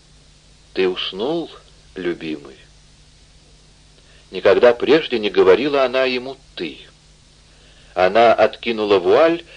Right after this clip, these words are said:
и он увидел, наконец, несмотря на круги под глазами, несмотря на искривлённый рот, настоящее лицо своей Лизбет. Она устало повела плечами.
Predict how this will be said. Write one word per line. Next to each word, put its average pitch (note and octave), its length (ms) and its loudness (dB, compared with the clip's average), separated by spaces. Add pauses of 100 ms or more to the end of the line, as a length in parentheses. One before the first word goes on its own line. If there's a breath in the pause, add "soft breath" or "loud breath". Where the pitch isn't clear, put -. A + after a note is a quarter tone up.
(360 loud breath)
и F2+ 80 -4
он A#2+ 260 2
увидел, A2+ 460 -2
наконец, F2+ 600 -4
несмотря F2+ 540 -2
на F#2 100 -6
круги G2 340 -6
под - 180 -8
глазами, F#2 640 0 (400 loud breath)
несмотря F2+ 800 0
на E2+ 160 -10
искривлённый E2 680 -4
рот, A#2+ 380 -4 (640 soft breath)
настоящее F#2 800 -2
лицо G2+ 540 -2
своей E2 640 -4
Лизбет. D2+ 640 -10 (1800 soft breath)
Она D#3 240 4
устало F#3+ 460 4
повела D#3 340 0
плечами. F2+ 640 -4